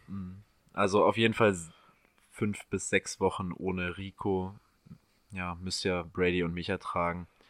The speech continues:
Aber wir haben uns da auch schon ein bisschen was überlegt, werden jetzt die nächsten zwei Wochen ein bisschen in Richtung Draft gucken und danach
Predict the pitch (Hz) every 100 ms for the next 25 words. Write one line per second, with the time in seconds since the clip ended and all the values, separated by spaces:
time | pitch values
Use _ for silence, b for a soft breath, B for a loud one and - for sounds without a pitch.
0 | _ - - - - 98 98 92 92 90
1 | - 78 85 - 87 82 90 82 - 82
2 | 80 82 85 - 87 85 - - 87 87
3 | - - - 87 80 85 90 85 85 -
4 | 85 82 78 - 87 90 - 87 82 95
5 | 98 - 98 - 87 85 87 87 92 92